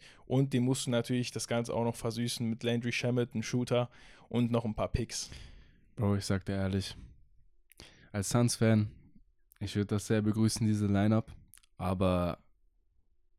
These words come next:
Speaker 2: für die Knicks, Ayton neben Randall ist für <laughs> mich, Bro, also wenn die das, das wär so typisch New York, aber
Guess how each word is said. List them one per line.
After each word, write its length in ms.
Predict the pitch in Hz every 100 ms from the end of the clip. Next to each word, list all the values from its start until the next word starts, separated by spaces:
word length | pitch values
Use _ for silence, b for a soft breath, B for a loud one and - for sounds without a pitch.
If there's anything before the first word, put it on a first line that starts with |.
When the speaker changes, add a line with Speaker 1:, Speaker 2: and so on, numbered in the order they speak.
| _ _ _ _ _ _ _
Speaker 2:
für 600 | - - 95 92 90 90 -
die 120 | 95
Knicks, 520 | 92 104 107 - - - _ _ _ _ _ _ _ _ _ _
Ayton 560 | 104 104 110 110 107 113 - - _ _ -
neben 640 | 95 92 98 98 92 101 139
Randall 600 | 98 95 104 98 92 95 - _ _ B B B B B B
ist 260 | 107 101 -
für 160 | 127 117
<laughs> 120 | 98
mich, 440 | 143 135 - - B B B B B - _ -
Bro, 680 | 107 107 107 107 104 101 101
also 300 | 92 98 98
wenn 160 | 98
die 140 | 95 92
das, 260 | 107 113
das 220 | - 101 104
wär 160 | 110
so 100 | 104
typisch 540 | 98 - 120 117 101 -
New 80 | 95
York, 480 | 101 104 101 101
aber 400 | - 98 95 90